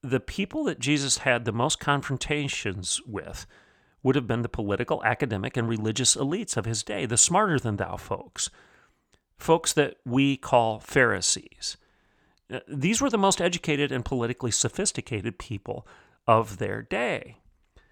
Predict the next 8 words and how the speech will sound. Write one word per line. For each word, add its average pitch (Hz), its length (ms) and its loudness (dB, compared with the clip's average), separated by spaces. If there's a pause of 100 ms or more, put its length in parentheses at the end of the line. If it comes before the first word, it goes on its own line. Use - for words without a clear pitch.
(180)
They 139 100 6
were 117 120 4
the 110 100 0
lawyers 151 560 4
and 92 140 -6
the - 60 -18
teachers, 180 840 0
uh, - 400 -6